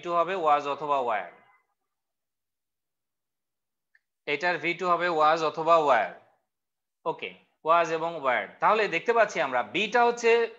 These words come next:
ভি জিরো, মানে যেটা রুট ফর্ম, যেখান থেকে বাকি ফর্মগুলোর উৎপত্তি হয়েছে, যেখান থেকে বাকি জিনিসগুলোর উৎপত্তি হয়েছে,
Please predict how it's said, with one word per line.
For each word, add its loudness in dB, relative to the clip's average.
ভি -4
জিরো, 0
মানে 0
যেটা 0
রুট 0
ফর্ম, 0
যেখান -2
থেকে 0
বাকি 2
ফর্মগুলোর -2
উৎপত্তি -4
হয়েছে, -6
যেখান -2
থেকে -6
বাকি 0
জিনিসগুলোর -6
উৎপত্তি -6
হয়েছে, -8